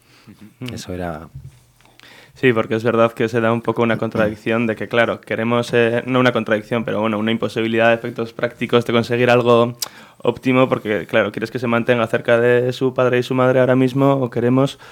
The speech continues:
Speaker 3: pero al mismo tiempo es verdad que las cárceles hoy en día, como están diseñadas, no son un sitio para tampoco crecer. Es que
Speaker 2: No son.
Speaker 3: entonces es una vuelta a la totalidad lo que hay que darle para que el, todo sea un poco, todos los derechos de esos niños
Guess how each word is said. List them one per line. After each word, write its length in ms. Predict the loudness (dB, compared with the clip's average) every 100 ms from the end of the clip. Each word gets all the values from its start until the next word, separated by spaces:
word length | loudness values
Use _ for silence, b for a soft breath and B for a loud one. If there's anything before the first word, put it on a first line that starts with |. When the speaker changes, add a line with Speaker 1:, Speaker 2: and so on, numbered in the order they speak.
| B B B B -2
Speaker 3:
pero 300 | 2 6 6
al 80 | 4
mismo 240 | 2 0
tiempo 280 | 2 4 4
es 80 | 4
verdad 220 | 4 2
que 100 | 2
las 140 | 0
cárceles 400 | 0 -2 -2 -4 -2
hoy 120 | -2
en 80 | 0
día, 140 | 0
como 160 | -2 -4
están 180 | -2 -2
diseñadas, 600 | -2 0 0 2 2 2
no 120 | 0
son 180 | 0 -2
un 80 | -2
sitio 320 | -4 -4 -2
para 400 | 0 0 0 -2
tampoco 340 | -4 -6 -8
crecer. 400 | -8 -10 -2 -2
Es 160 | -2 -4
que 100 | -4
Speaker 2:
No 80 | 0
son. 100 | 0
Speaker 3:
entonces 280 | 0 -4 -6 B B B B -14 -6
es 160 | -2
una 400 | 2 4 6 8
vuelta 420 | 8 8 8 6 8
a 60 |
la 100 | 6
totalidad 560 | 2 0 2 6 6 6
lo 100 | 2
que 80 | 0
hay 80 |
que 120 | 0 2
darle 280 | 2 2 0
para 200 | -2 -2
que 80 |
el, 200 | -4 -8 -6
todo 240 | 0 2 2
sea 240 | 0 0
un 120 | 0
poco, 240 | -4 -6 -2
todos 140 | -2
los 140 | -2 -2
derechos 400 | -4 -4 -6 -8
de 360 | -6 -4 -6
esos 220 | -10 -6
niños 300 | -2 0 -2